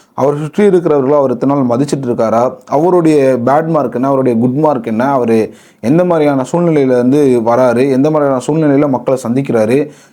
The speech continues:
இயல்பா எல்லார் கூடயும் பழகக்கூடியவரா, நம்ம எளிதில் அவரை போய் அக்சஸ் பண்ண முடியுமா, இல்லாது அவர்கிட்ட இருந்து நமக்கு எந்த, ஏதாவது ஒண்ணு விஷயம் நம்ம டக்குன்னு கேட்கும்போது மூஞ்சி சுளிக்காம அல்லது பொறுமையா, அல்லாட்டி நிதானத்தோட நம்ம கிட்ட பதில்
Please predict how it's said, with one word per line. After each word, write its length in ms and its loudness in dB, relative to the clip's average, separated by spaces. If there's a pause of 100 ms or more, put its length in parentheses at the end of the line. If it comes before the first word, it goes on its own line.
(140)
இயல்பா 380 2
எல்லார் 280 0
கூடயும் 140 0
பழகக்கூடியவரா, 800 0
நம்ம 240 0
எளிதில் 380 2
அவரை 200 0
போய் 240 0
அக்சஸ் 360 -4
பண்ண 140 -2
முடியுமா, 600 -2
இல்லாது 500 0 (360)
அவர்கிட்ட 480 -2
இருந்து 240 2
நமக்கு 300 -2
எந்த, 220 -2 (100)
ஏதாவது 340 2
ஒண்ணு 80 0
விஷயம் 300 -2
நம்ம 240 0
டக்குன்னு 280 -4
கேட்கும்போது 520 0
மூஞ்சி 360 0
சுளிக்காம 340 0
அல்லது 520 2 (280)
பொறுமையா, 420 2
அல்லாட்டி 340 0
நிதானத்தோட 540 0
நம்ம 140 0
கிட்ட 160 0
பதில் 240 0